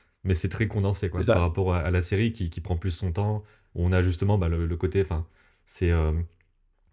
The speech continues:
Speaker 1: une atmosphère imposée différemment, quoi. On, on, euh, on doit, on doit parler sur le temps long quelque part, même si c'est des épisodes, euh, relativement courts, c'est quand même bien
Speaker 2: Exactement,
Speaker 1: plus long
Speaker 2: ouais,
Speaker 1: que de lire
Speaker 2: ouais.
Speaker 1: la B D, ouais. <laughs>
Speaker 2: Ouais, ouais, c'était une des grosses, euh, différences entre les deux.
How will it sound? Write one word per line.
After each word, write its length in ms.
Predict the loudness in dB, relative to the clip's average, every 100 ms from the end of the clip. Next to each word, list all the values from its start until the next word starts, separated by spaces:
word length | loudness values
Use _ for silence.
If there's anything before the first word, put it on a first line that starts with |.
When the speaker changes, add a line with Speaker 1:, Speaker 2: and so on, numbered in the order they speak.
| 0
Speaker 1:
une 100 | 2
atmosphère 440 | 4 2 2 2
imposée 300 | 2 2 2
différemment, 520 | 2 0 0 0 0 -2
quoi. 160 | -2
On, 280 | -2 -2 -4
on, 220 | -4 -2 0
euh, 240 | 0 -2
on 100 | -2
doit, 300 | 0 0 0 -2
on 40 |
doit 320 | -2 -2 -4
parler 220 | -2 0 0
sur 200 | 0 0
le 100 | 2
temps 140 | 0
long 160 | 0 -2
quelque 240 | -4 -4
part, 180 | -6 -8 -12 -10
même 100 | -6
si 140 | -4 -2
c'est 140 | 0
des 160 | 2 0
épisodes, 340 | 0 0 2
euh, 160 | 0 -2 -6 _ _ _ _
relativement 500 | 2 2 2 0 2
courts, 180 | 0 0
c'est 120 | 0
quand 120 | 2
même 100 | 2
bien 120 | 4
Speaker 2:
Exactement, 100 | 4
Speaker 1:
plus 80 | 6
long 80 | 6
Speaker 2:
ouais, 40 | 4
Speaker 1:
que 60 |
de 60 | 2
lire 100 | 4
Speaker 2:
ouais. 120 | 4
Speaker 1:
la 40 | 2
B 40 |
D, 80 | 0
ouais. 460 | -6 -10 _ -16 -16
<laughs> 960 | _ _ _ _ _ _ _ _ _ 0
Speaker 2:
Ouais, 160 | 2
ouais, 180 | 4 4
c'était 280 | 2 0 0
une 100 | 2
des 120 | 0
grosses, 400 | 2 2 0 0
euh, 480 | 2 2 2 0 -2
différences 580 | -4 -4 2 4 4 0
entre 200 | -2 -2
les 100 | 0
deux. 180 | -2